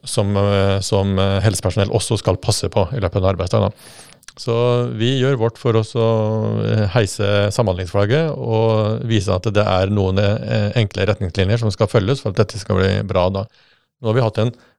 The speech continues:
journalgjennomgang, eh, i Østfold. Med,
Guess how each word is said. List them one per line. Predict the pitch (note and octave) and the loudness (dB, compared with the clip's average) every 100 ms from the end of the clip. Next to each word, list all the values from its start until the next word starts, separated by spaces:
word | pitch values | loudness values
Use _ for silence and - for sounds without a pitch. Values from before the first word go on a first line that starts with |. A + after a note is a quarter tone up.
| _ | _
journalgjennomgang, | - B2+ G#2 F2 F2+ G2+ A2+ D#3 F3+ _ _ _ _ _ _ - | -4 0 2 0 -2 0 2 2 0 _ _ _ _ _ _ -6
eh, | A2 G#2+ G#2+ - | -2 0 0 0
i | G#2 G#2 G#2 G#2+ A2+ | 0 2 2 0 0
Østfold. | A#2 C#3 E3+ - _ _ _ _ _ _ _ _ _ _ _ _ _ _ | 0 2 0 -2 _ _ _ _ _ _ _ _ _ _ _ _ _ _
Med, | B2 G2 G2+ G2+ G#2 G#2 A2+ - A2 G#2 | -4 0 2 2 0 0 -4 -4 -6 -6